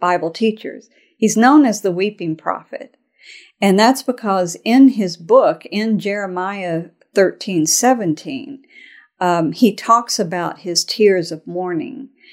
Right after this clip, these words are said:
And, uh, he describes God's tears in, uh, chapter nine. Um, so then when he writes the Book of Lamentations, I mean, what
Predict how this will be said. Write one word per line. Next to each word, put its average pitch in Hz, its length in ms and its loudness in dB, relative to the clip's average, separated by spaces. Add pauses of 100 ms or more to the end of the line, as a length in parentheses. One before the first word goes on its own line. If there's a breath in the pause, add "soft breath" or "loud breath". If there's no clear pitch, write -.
(460 soft breath)
And, 180 440 2
uh, 170 300 -4
he 226 180 2
describes 208 760 -2
God's 240 640 2
tears - 800 -2 (540 soft breath)
in, 185 480 0 (240)
uh, 170 160 0
chapter 185 480 -2
nine. 175 640 -6 (640 soft breath)
Um, 170 520 -2
so 208 200 2
then 240 200 2
when 285 140 6
he 247 220 0
writes 202 560 -2
the 202 100 -2
Book 202 320 -4
of 170 100 -4
Lamentations, 175 1040 -2
I 180 80 -8
mean, 170 380 -6
what 190 640 0